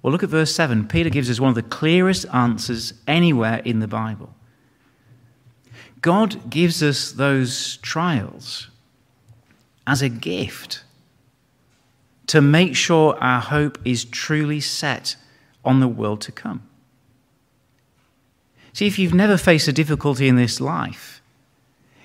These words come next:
if the prosperity gospel is true and being a Christian means a constant series of victories and triumphs and successes and healings and blessings,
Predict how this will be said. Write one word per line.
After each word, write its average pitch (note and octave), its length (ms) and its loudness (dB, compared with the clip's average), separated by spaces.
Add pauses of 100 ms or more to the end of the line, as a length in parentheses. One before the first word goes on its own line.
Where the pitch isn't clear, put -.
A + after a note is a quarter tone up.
(100)
if D#3 140 0
the F3 100 4
prosperity F3+ 760 4
gospel D#3 400 2
is C3 180 0
true E3 680 4
and C3 220 4
being E3 200 4
a D3 60 6
Christian D#3+ 480 0
means C#3 220 4
a C#3 60 0
constant D3 640 2
series D#3+ 440 2
of A#2 120 0
victories B2 520 0
and A2+ 140 0
triumphs D#3+ 540 2
and A#2 120 0
successes C3 720 -2
and A2 160 -4 (420)
healings D3+ 680 8
and A#2+ 260 6
blessings, B2 1000 2